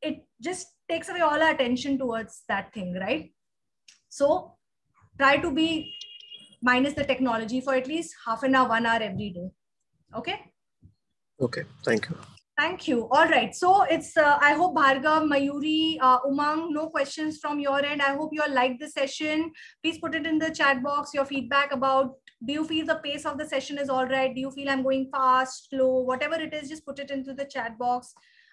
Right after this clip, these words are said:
Speaker 1: Uh, I'll be very, very happy to receive, uh, you know, anything which, um, I feel I need to improve on.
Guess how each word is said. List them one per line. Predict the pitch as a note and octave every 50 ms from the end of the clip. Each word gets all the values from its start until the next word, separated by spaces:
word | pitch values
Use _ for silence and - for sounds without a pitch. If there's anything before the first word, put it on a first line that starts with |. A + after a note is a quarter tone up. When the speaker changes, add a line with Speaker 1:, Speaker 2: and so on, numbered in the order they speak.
| _ -
Speaker 1:
Uh, | G#3 A3 A#3 A#3 A#3 A3+
I'll | B3 B3 B3+ A#3+
be | B3+ C#4 C#4+ C#4+ C4+ -
very, | A#3+ A#3+ A#3+ C#4+
very | C#4 C#4+ D4 D4
happy | C#4 B3+ B3 C4 B3+
to | - C4+ A#3+
receive, | B3 B3 - - B3+ B3+ C4 B3 - B3
uh, | A3+ A3+ A3 G#3+ G#3 G#3 G#3 G#3+
you | A3 A#3
know, | B3
anything | B3 B3 C4+ C4+ D4 C#4 C4
which, | C4+ C4 - - - - - -
um, | A3 A3 G#3+ G#3 G#3 G#3 G#3 - _ _ _ _ _ _ _ _ -
I | A3 A#3 A3+ A#3 -
feel | B3+ B3 B3+ B3+
I | B3 A#3
need | A#3 A3+ - -
to | B3
improve | A3+ A3 - A3+ A3+ A3+ G#3+ F#3+
on. | G3 G3 F#3 F#3 F3+ -